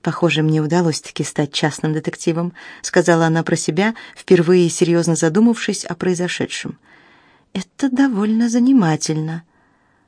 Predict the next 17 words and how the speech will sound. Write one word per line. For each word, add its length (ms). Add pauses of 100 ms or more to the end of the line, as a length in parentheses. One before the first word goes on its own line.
(120)
А 100
пока 280
есть 320
шампанское 1000 (380)
и 380 (300)
Саша". 600 (1600)
"Ваше 340
здоровье!" 600 (400)
воскликнула 560
Фрина, 400 (200)
поднимая 600
вновь 320
наполненный 540
бокал. 440 (840)
Жизнь 420
была 540 (720)
прекрасна. 840